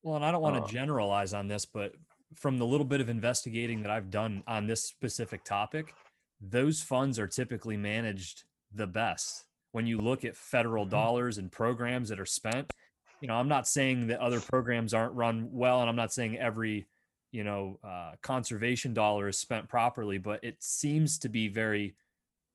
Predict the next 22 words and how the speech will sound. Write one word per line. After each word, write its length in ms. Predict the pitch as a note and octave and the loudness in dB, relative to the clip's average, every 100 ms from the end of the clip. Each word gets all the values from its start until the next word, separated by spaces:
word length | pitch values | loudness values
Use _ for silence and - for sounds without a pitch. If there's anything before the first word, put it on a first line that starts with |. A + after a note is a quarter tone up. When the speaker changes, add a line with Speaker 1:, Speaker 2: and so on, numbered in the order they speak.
| _ | _
Speaker 1:
regulated 920 | G#2 G2+ G2+ B2 A#2+ A#2 G#2+ G2+ F#2+ F#2+ _ _ - | -10 -6 2 2 4 0 0 -2 -6 -12 _ _ -6
well, 420 | G#2 F#2 C2+ - _ | -2 -2 -4 -12 _
right? 260 | G#2 G#2 A2+ | -8 -6 -6
I 80 | G#2 | -8
mean, 380 | G2+ G2 F#2 F2 _ _ _ _ _ _ _ _ _ | -8 -8 -10 -14 _ _ _ _ _ _ _ _ _
wouldn't 180 | D3 C#3 | 6 8
Speaker 2:
Yep, 100 | C3 | 8
Speaker 1:
be 60 | G#2+ | 4
a 60 | |
bad 120 | A#2 - | -4 6
Speaker 2:
it 80 | B2+ | 10
Speaker 1:
place 40 | |
to 140 | D3 | 12
Speaker 2:
is. 180 | B2+ G2 - | 10 6 0
Speaker 1:
make 100 | B2+ | 2
money. 180 | A#2 G2 | 2 0
Speaker 2:
Um, 80 | A2 _ _ _ _ _ _ _ _ _ _ | -8 _ _ _ _ _ _ _ _ _ _
yeah, 260 | C3 C#3+ F#2 - | 6 8 8 8
it, 220 | C3 - | 6 6
it's 200 | C3+ C3 | 2 4
a 100 | A2+ | 2
great, 480 | F#2 A#2 D3 C3 | 4 4 4 0